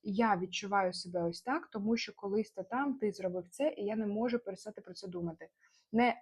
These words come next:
ти там зробив щось, да? А я, мені сумно, мені там, е, не знаю, мені печально, я чувствую себе, м, самотньо і так далі. Отакі через почуття йдемо, да?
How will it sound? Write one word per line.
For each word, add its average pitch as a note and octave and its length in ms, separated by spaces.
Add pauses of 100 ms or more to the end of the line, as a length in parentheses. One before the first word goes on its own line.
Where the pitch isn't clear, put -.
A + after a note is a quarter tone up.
ти D4 160
там A#3+ 220
зробив F#3+ 320
щось, D#3+ 320
да? G3 220
А F#3+ 80
я, A#3 600 (120)
мені G#3 420
сумно, F#3 560
мені G3 440
там, E3+ 260 (420)
е, F3 360
не F3+ 160
знаю, E3+ 400
мені F#3+ 240
печально, F3 760
я G3+ 320
чувствую G#3 360
себе, F#3+ 480 (520)
м, E3+ 400
самотньо G3 800
і - 60
так F#3+ 180
далі. D#3 220
Отакі F#3+ 600 (160)
через G#3+ 320
почуття F#3+ 640
йдемо, F3 440
да? A#3+ 280